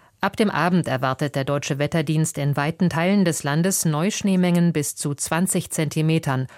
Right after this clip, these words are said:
Morgen soll es dann stürmisch werden. Das gilt vor allem für den Norden und Osten Deutschlands. Die Deutsche Bahn warnt vor Beeinträchtigungen des Fernverkehrs in diesen Regionen.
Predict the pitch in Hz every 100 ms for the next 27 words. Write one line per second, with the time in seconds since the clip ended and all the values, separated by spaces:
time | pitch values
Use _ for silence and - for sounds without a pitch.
0 | - - - 147 147 165 160 151 165 175
1 | 175 - 190 190 - 131 120 - - _
2 | - - - _ - - 151 143 170 -
3 | 147 214 247 220 196 180 135 139 156 160
4 | 165 165 - - 151 123 117 - 131 123
5 | - - _ _ _ _ _ - 160 160
6 | 165 180 139 135 202 226 135 139 175 214
7 | - 170 147 139 151 196 - 160 - 151
8 | 139 135 139 127 - 143 165 151 - 135
9 | 127 143 139 143 139 143 147 139 156 185